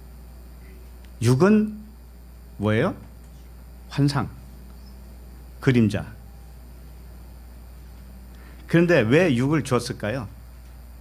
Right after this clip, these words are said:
육이 있어야 영을 알지요. 영은 안 보이는데 육이 있어야 영이 있다라는 거 알아요. 자, 우리가 잘 때 심장이 뛰든가요, 안 뛰든가요?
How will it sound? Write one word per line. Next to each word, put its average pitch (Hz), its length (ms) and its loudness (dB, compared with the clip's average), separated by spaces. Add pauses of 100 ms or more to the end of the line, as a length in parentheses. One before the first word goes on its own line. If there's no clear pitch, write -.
(1040)
육이 190 280 2
있어야 208 360 4
영을 175 340 6
알지요. 110 560 -4 (800)
영은 170 240 2
안 120 200 2
보이는데 107 600 0 (840)
육이 214 260 2
있어야 202 380 0
영이 147 340 4
있다라는 151 420 -2
거 151 60 -6
알아요. 101 560 -8 (1080)
자, 165 160 2
우리가 165 320 2
잘 139 320 -4
때 156 280 0
심장이 180 420 -2
뛰든가요, 160 440 -2
안 101 120 -4
뛰든가요? 85 440 -12